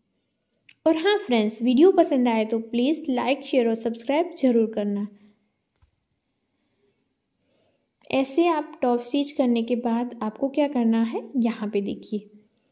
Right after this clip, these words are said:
इसके ऊपर भी एक टॉप स्टिच नेक पे कर लेंगे, फिर आर्म होल पे भी हम स्टिच लगा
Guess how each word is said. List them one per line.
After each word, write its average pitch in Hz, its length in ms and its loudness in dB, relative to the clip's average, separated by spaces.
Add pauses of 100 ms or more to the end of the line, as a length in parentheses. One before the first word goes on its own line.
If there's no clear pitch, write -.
(200)
इसके 294 260 4
ऊपर 359 300 6
भी 359 120 6
एक 262 460 0
टॉप 214 180 2
स्टिच 247 360 -4
नेक 220 320 0
पे 254 80 4
कर 269 160 2
लेंगे, 269 380 2
फिर 277 300 0
आर्म 202 240 0
होल 240 120 2
पे 262 240 0
भी 320 300 0
हम 254 220 0
स्टिच 214 380 -4
लगा 190 220 -8